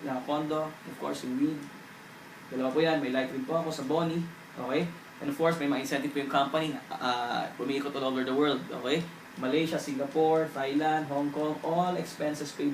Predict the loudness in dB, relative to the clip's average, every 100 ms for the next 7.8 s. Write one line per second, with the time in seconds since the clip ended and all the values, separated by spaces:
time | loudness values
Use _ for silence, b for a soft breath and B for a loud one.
0 | 0 0 0 -4 -12 -16 -10 -4 -4 -2
1 | -2 0 0 -2 -6 -14 -18 -10 -8 -6
2 | -2 0 2 0 0 2 6 6 6 2
3 | 2 4 6 6 4 0 -8 -16 -10 -8
4 | -4 0 0 2 0 0 -2 -2 0 2
5 | 2 0 -6 B -10 -6 0 6 8 6
6 | 2 0 0 -2 -2 0 0 0 0 0
7 | 0 -2 0 2 2 2 0